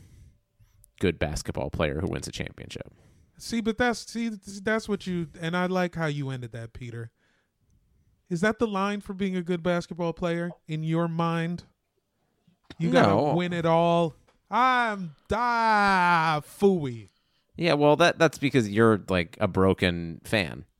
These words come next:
Speaker 1: who
Speaker 2: Yeah.
Speaker 1: has, will never win anything, so it doesn't really matter to you. But, like, Giannis should win a championship.
Speaker 2: Why? Why?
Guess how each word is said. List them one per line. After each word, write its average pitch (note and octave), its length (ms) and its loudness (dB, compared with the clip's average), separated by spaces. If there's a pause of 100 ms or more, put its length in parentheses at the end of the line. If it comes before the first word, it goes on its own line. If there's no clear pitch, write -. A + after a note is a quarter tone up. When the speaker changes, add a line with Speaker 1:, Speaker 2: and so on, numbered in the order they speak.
(120)
Speaker 1:
who G2 140 0
Speaker 2:
Yeah. F#2+ 100 4
Speaker 1:
has, F2+ 180 -2
will G2+ 120 0
never F#2+ 300 4
win F#2 160 2
anything, E2 480 -2
so E2+ 240 -2
it D#2+ 60 -4
doesn't F#2+ 200 -4
really E2 180 -6
matter G2 400 0
to E2 60 -8
you. D2 360 -10
But, G2 120 0
like, F#2+ 260 -4 (360)
Giannis E3+ 540 4 (260)
should D4 480 6
win F#2 640 2 (840)
a A2 80 4
championship. - 680 -2 (280)
Speaker 2:
Why? D3+ 360 -2 (840)
Why? D3+ 420 2